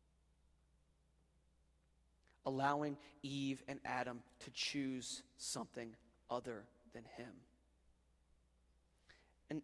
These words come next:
and, and, and when you get to verse nine, this is where I th-, I believe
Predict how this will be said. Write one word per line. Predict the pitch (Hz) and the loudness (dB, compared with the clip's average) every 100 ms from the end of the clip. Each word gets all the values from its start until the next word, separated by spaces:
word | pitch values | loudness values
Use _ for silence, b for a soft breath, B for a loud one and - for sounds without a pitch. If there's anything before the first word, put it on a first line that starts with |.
| - | 4
and, | 156 147 - | 4 4 -2
and, | 135 - - - - - - - - - - - - - | -6 -8 -20 -20 -20 -20 -20 -20 -20 -20 -20 -20 -20 -4
and | 147 | 0
when | 147 | 2
you | 147 | 2
get | 190 - | 0 2
to | |
verse | 165 156 156 143 | 4 6 6 4
nine, | 127 107 113 120 B B B B B - - - _ - - - - - - - - - - - - _ - - _ _ _ _ _ _ b b b b 160 | 0 0 -4 -10 B B B B B -20 -20 -20 _ -20 -20 -20 -20 -20 -20 -20 -20 -20 -20 -20 -20 _ -20 -20 _ _ _ _ _ _ b b b b 0
this | 180 247 | 2 2
is | 190 | 4
where | 190 185 180 180 170 - - - - - b b b b b - - _ | 6 8 6 4 0 -8 -20 -20 -20 -20 b b b b b -20 -20 _
I | - 147 185 | 8 10 8
th-, | 196 - - - | 4 -2 -6 6
I | 139 165 | 8 10
believe | 160 143 143 123 110 120 | 8 6 4 0 -2 -6